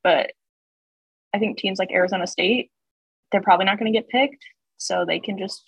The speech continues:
fucking ride in the Pac-twelve with Boise State and San Diego State and whoever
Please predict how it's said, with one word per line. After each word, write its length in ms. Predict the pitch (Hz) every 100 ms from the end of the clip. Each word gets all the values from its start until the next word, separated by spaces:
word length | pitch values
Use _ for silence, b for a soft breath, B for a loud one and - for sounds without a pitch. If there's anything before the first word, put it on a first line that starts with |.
| -
fucking 260 | 208 233 214
ride 280 | 214 269 233
in 60 |
the 120 | 185
Pac-twelve 480 | 202 208 - 247 247
with 180 | 208 -
Boise 300 | 175 - -
State 340 | - - 127 -
and 160 | -
San 200 | - -
Diego 260 | - - 110
State 460 | - - 123 - -
and 300 | - 101 - _ _ _ _ _ _ _ _ _ _ _ - 208
whoever 320 | 190 -